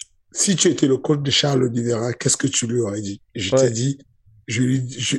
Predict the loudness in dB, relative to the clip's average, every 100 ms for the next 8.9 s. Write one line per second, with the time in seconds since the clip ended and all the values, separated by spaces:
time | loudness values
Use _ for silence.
0 | -4 -4 -2 0 0 -2 -6 -2 0 -2
1 | -2 -2 0 0 2 2 2 2 4 4
2 | 2 0 0 -2 -2 -4 -2 -4 -4 -6
3 | -6 -8 -8 -10 _ _ _ -6 -2 0
4 | 0 0 0 2 2 2 -2 -20 _ _
5 | -2 0 0 0 -6 -10 _ -4 -2 0
6 | -2 -4 _ _ _ _ _ 0 2 4
7 | 2 2 2 4 2 2 2 2 0 -2
8 | -6 -6 -10 _ -4 -2 -2 0 0